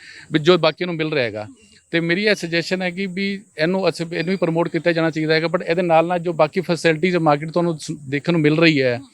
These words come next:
ਜੋ ਬਾਕੀ ਤੁਹਾਨੂੰ ਦੱਸ ਰਹੇ ਹਾਂ ਤੁਹਾਨੂੰ, ਜੇ ਉਹਦੇ ਉੱਪਰ ਧਿਆਨ ਦਿੱਤਾ ਜਾਏ ਤਾਂ ਬਹੁਤ ਅੱਛੀ ਗੱਲ ਹੈਗੀ।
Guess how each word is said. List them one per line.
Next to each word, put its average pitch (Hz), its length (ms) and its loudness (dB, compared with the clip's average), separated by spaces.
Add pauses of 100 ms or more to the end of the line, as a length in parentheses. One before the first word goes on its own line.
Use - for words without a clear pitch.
(260)
ਜੋ 147 100 -2
ਬਾਕੀ 151 220 2
ਤੁਹਾਨੂੰ 170 260 -4
ਦੱਸ 156 220 2
ਰਹੇ 170 80 -4
ਹਾਂ 170 80 -4
ਤੁਹਾਨੂੰ, 147 240 -4 (440)
ਜੇ 165 80 2
ਉਹਦੇ 180 200 0
ਉੱਪਰ 196 200 0
ਧਿਆਨ 160 200 2
ਦਿੱਤਾ 170 220 -4
ਜਾਏ 175 140 0
ਤਾਂ 175 80 -4
ਬਹੁਤ 160 180 0
ਅੱਛੀ 170 200 -2
ਗੱਲ 139 220 2
ਹੈਗੀ। 95 220 -12